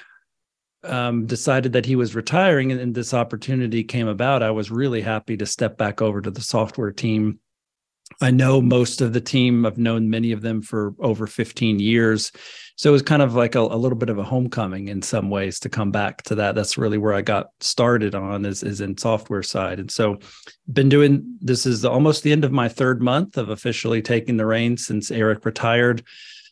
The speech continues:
We were joking earlier, Eric's actually on a cruise this week. It's, it's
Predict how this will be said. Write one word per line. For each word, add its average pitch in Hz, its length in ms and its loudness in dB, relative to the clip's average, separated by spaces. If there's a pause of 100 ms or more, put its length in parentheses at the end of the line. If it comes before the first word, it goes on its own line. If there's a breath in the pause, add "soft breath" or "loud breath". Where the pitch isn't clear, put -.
(140)
We 131 100 4
were 120 100 4
joking 135 400 4
earlier, 123 380 4
Eric's 123 320 0
actually 120 320 -4
on 110 100 -2
a 107 60 -6
cruise 123 800 0
this - 280 -6
week. 123 460 2
It's, - 220 -2
it's - 280 -4